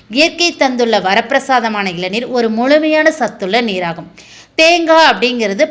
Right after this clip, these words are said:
பழம் அப்படின்னு சொல்றாங்க. ஏன்னா பழத்துக்கு நடுவே உள்ள எண்டோஸ்போம் அப்படிங்கிற பகுதி தான் பழம் பெரிதா சதைப்பற்றுடன் உருவாக காரணம். இந்த எண்டோஸ்போம் தேங்காயில திரவ வடிவுல இருக்குது. வெப்பம் அதிகமா இருக்கிற இடத்துல, கடற்கரை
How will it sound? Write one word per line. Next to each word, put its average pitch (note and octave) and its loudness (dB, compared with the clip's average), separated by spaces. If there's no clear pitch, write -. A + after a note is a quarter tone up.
பழம் A3+ 4
அப்படின்னு G3 -4
சொல்றாங்க. E3+ -6
ஏன்னா B3+ 2
பழத்துக்கு C4 2
நடுவே A#3+ 2
உள்ள F#3 -2
எண்டோஸ்போம் D4 0
அப்படிங்கிற A3 -2
பகுதி E3+ -8
தான் A#3+ -2
பழம் C#4+ 4
பெரிதா A#3 0
சதைப்பற்றுடன் A#3 -4
உருவாக G3 -2
காரணம். F3 -8
இந்த F#4 2
எண்டோஸ்போம் C#4 0
தேங்காயில C4+ 2
திரவ D4 6
வடிவுல F3+ -4
இருக்குது. F3 -10
வெப்பம் D4 2
அதிகமா D4+ 2
இருக்கிற A3 -2
இடத்துல, F3+ -6
கடற்கரை B3+ 2